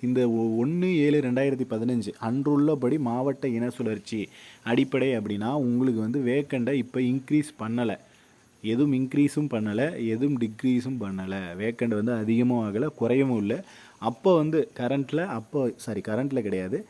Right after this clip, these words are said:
அப்போ ரெண்டாயிரத்தி பதினஞ்சுல நோட்டிஃபிகேஷன் வரும்போது எவ்வளோ வேக்கண்ட் இருந்துச்சோ அந்த வேக்கண்ட்டை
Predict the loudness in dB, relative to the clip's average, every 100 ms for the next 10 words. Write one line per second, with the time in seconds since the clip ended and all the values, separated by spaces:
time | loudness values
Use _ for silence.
0 | -20 -20 _ -8 0 2 2 2 0 0
1 | -2 0 0 0 -2 -4 -6 -6 0 2
2 | 2 0 -2 0 0 0 0 0 2 4
3 | 4 4 2 0 0 2 2 2 0 -2
4 | -4 -18 -20 -14 -2 2 2 4 4 4
5 | 0 -2